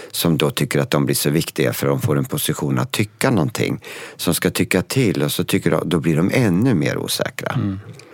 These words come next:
Speaker 1: Så att,
Speaker 2: Och då
Speaker 1: eh,
Speaker 2: tappar de helhetsgreppet.
Speaker 1: då tappar de helhetsgreppet och, och, eh, ja.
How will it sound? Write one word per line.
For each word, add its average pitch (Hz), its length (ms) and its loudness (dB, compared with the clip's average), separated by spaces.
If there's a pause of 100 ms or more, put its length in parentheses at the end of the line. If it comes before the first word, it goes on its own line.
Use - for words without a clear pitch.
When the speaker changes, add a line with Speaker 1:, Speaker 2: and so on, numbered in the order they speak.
(280)
Speaker 1:
Så - 200 -4
att, - 340 -2
Speaker 2:
Och 170 120 4
då 123 60 4
Speaker 1:
eh, 80 60 4
Speaker 2:
tappar 117 220 2
de 117 100 4
helhetsgreppet. 110 560 2
Speaker 1:
då 110 100 4
tappar 90 240 4
de 90 140 4
helhetsgreppet 73 880 0
och, 71 180 0 (420)
och, - 520 -8
eh, - 400 -2
ja. 85 320 2